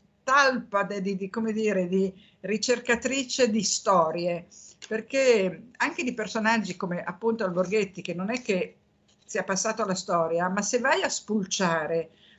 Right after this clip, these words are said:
negli articoli del, del, dell'epoca, negli archivi, eh, nei giornali di allora, trovi delle storie,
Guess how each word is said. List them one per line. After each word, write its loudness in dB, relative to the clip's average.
negli 2
articoli 0
del, 6
del, 2
dell'epoca, 0
negli 0
archivi, -2
eh, 4
nei 2
giornali 4
di 6
allora, 4
trovi -2
delle 2
storie, 0